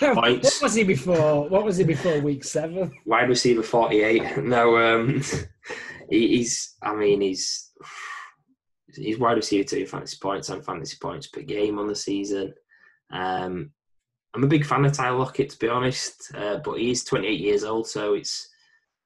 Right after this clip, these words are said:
Speaker 1: it's a possible sell window. Um, just, just based on the age, really. Obviously, he's wide receiver two. He's probably not gonna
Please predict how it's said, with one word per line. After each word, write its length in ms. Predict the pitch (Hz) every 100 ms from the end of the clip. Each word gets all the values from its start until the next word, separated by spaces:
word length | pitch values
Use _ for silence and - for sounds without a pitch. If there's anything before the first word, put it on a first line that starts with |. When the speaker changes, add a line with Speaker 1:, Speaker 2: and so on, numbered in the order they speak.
| _
Speaker 1:
it's 140 | - -
a 60 |
possible 360 | - 147 - 151
sell 300 | - - 110
window. 500 | 123 123 123 131 139 _ _ _
Um, 580 | 87 101 104 101 101 151 _ _ _ _ _ _ _
just, 240 | - 135
just 180 | - 139
based 240 | 120 113 -
on 120 | 98
the 100 | 95
age, 280 | 98 98 -
really. 260 | 92 90
Obviously, 440 | 90 95 - 92 90
he's 200 | 90 -
wide 180 | 104
receiver 360 | 98 - 90 90
two. 200 | - 87
He's 140 | 92
probably 340 | - 113 104 92
not 220 | 82 76
gonna 280 | 92 92